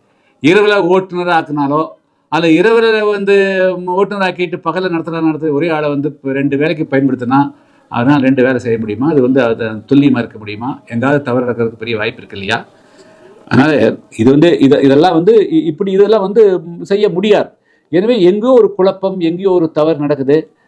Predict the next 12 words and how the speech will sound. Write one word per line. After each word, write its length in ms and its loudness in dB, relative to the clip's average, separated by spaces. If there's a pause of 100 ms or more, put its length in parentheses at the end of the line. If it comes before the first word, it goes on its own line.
(180)
அதனால, 520 2
ம், 300 -4
போக்குவரத்து 640 2
கழகங்களில் 460 0
ஏற்படக்கூடிய 840 0
மிகப்பெரிய 560 0
முறைகேடுகளையும் 1000 0
குறைகளையும் 640 0
ஊழலையும் 500 0 (100)
ம-, 160 0
மறைச்சிட்டு 600 0 (460)
இப்படி 520 2